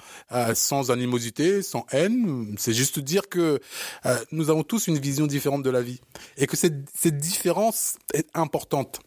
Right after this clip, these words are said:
Cette bizarreté est importante. Et, et, et je loue, en fait, tous ceux qui sont différents, tous ceux qui sont autres. Parce que ce sont ces autres-là qui font, qui, qui sont le sel de la vie et qui font voir la vie avec autant de relief, autant d'amplitude,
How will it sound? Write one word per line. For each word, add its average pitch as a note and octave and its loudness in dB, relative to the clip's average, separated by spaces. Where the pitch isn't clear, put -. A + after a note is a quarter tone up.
Cette C3+ 0
bizarreté F3 0
est D#3 0
importante. C3+ -2
Et, D3+ 2
et, C#3 -4
et C#3+ 2
je C3 -2
loue, A#3 0
en D3+ -4
fait, - 0
tous B3 2
ceux - -2
qui F3 -2
sont E3+ 2
différents, C#3 2
tous A3+ 0
ceux - 2
qui - -2
sont F3+ 0
autres. - 0
Parce C#3+ 2
que F#3 2
ce - 0
sont - 2
ces D#3+ -2
autres-là F3+ 0
qui D#3+ 0
font, F#3 2
qui, E3 0
qui D#3+ -2
sont F3+ 0
le E3+ 4
sel F#3 0
de E3+ 2
la D#3+ 2
vie E3 -4
et F#3 -2
qui - -4
font D3 0
voir F3+ 0
la D#3+ 2
vie D3 2
avec D#3 0
autant D#3+ -2
de C#3+ 0
relief, C#3+ 0
autant F3 0
d'amplitude, E3 0